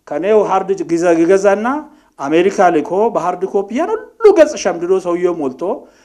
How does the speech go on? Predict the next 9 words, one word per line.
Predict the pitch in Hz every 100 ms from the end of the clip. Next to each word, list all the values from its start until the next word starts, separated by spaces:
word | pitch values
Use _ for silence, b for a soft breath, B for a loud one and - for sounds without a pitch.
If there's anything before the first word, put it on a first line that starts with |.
| b b
እንደገና | 131 139 151 165 180
በ-፣ | 165 151 135 127 120 113 110 113 _ _ _ _ - - 135
አዲስ | 135 135
አበባ | 170 170
መጥቶ | 156 139 214
ስለሚገባ | 254 233 202 202 202 233
ነው | 190
ያ | 175
ጨረታ | 196 202 208